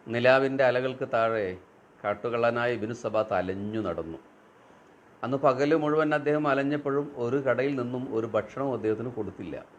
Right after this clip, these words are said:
വീടുകളിലൊക്കെ മുട്ടി വിളിച്ചു. ഇബ്നു സബാത്തിനെ അവജ്ഞയോടെ എല്ലാവരും ഒഴിവാക്കുകയാണ്. അന്ന് ഇരുട്ടിൻ്റെ ഘനാന്ധകാരം ബാഗ്ദാദിനെ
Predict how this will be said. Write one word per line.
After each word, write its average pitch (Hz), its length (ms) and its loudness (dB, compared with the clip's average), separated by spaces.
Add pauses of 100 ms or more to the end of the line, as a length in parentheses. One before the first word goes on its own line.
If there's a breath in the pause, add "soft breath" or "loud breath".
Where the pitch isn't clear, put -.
(140)
വീടുകളിലൊക്കെ 110 680 -2
മുട്ടി 120 260 -6
വിളിച്ചു. 110 440 -8 (760)
ഇബ്നു 120 220 -4
സബാത്തിനെ 135 720 0
അവജ്ഞയോടെ 117 840 -2 (220)
എല്ലാവരും 104 640 -2 (180)
ഒഴിവാക്കുകയാണ്. 87 760 -6 (1600)
അന്ന് 107 640 -4 (500)
ഇരുട്ടിൻ്റെ 120 460 0
ഘനാന്ധകാരം 110 960 0
ബാഗ്ദാദിനെ 104 680 -2